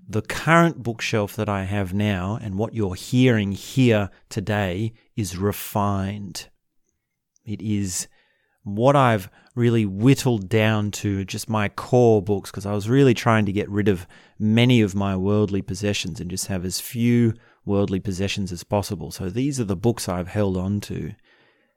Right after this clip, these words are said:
and for the reasons which we will discuss as I share some thoughts about them. And there's something else to understand, which is that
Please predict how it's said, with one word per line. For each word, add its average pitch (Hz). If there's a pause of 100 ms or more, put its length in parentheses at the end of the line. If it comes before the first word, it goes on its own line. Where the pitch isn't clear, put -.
(140)
and 85 (540)
for -
the 95
reasons 98
which -
we 98
will 92
discuss 95 (280)
as 95
I 87
share 92 (380)
some 92
thoughts 113
about 85
them. 92 (2000)
And 131
there's 147
something 170
else 127
to 110
understand, 92
which -
is 110
that 107